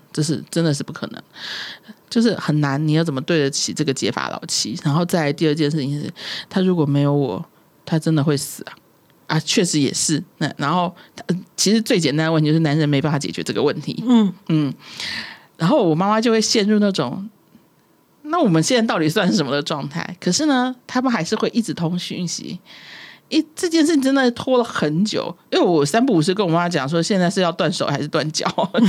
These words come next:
Speaker 1: <laughs> 可是你会发现，你没有办法真正的处理这个问题。一直到我妈妈跟她爬百岳的时候，我妈从山上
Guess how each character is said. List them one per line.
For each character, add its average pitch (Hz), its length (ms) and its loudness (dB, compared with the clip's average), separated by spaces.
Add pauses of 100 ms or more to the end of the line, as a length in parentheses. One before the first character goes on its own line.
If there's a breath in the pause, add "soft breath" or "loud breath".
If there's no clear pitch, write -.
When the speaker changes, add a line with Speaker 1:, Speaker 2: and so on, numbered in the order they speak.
(120)
Speaker 1:
<laughs> - 540 -10
可 247 120 2
是 320 100 2
你 247 100 4
会 269 120 4
发 269 180 2
现， 254 200 4
你 175 100 4
没 170 80 4
有 220 80 4
办 240 120 2
法 175 120 2
真 202 260 4
正 180 240 2
的 - 240 -4 (100)
处 - 220 -2
理 185 140 2
这 156 160 -2
个 - 100 -8
问 120 240 -8
题。 - 320 -14 (680 loud breath)
一 269 100 2
直 202 140 -4
到 196 400 -2
我 160 100 -2
妈 190 160 0
妈 202 240 0 (260)
跟 214 160 2
她 208 220 4
爬 - 580 -6 (120)
百 151 160 2
岳 185 180 4
的 160 100 0
时 156 140 -4
候， 165 60 -2
我 160 60 -2
妈 180 200 -2
从 156 180 -4
山 165 220 -2
上 165 260 -2